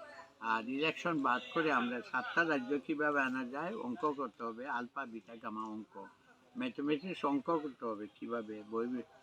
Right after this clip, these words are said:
ধন্যবাদ। আর কিছু কথা বাড়াবো না, আমি যে কথাগুলো বললাম আপনারা শুনুন। তিনটা তিন মক্কেলের পাল্লায় আবার অ-, অনুপ-, প্রণব বার্মা, তিন মক্কেল ভারতীয়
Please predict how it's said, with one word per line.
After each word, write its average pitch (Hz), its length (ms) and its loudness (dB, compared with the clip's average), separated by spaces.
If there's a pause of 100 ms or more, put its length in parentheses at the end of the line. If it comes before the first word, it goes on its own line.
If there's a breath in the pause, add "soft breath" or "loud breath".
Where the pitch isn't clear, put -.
(1300)
ধন্যবাদ। 151 420 8 (120)
আর 156 160 8
কিছু 160 260 -2
কথা 147 180 0 (100)
বাড়াবো 139 380 2
না, 139 140 4
আমি 135 200 2
যে 147 60 0 (120)
কথাগুলো 139 420 0
বললাম 127 340 -2 (100)
আপনারা 131 300 -8 (100)
শুনুন। 123 480 -4 (400)
তিনটা 160 320 0 (140)
তিন 165 220 0
মক্কেলের 165 580 0
পাল্লায় 135 380 0 (220)
আবার 107 200 -4 (260)
অ-, 107 120 -8 (140)
অনুপ-, 127 560 0
প্রণব 131 300 0 (100)
বার্মা, 117 300 2 (180)
তিন 139 220 4
মক্কেল 131 320 -4 (120)
ভারতীয় 135 380 -2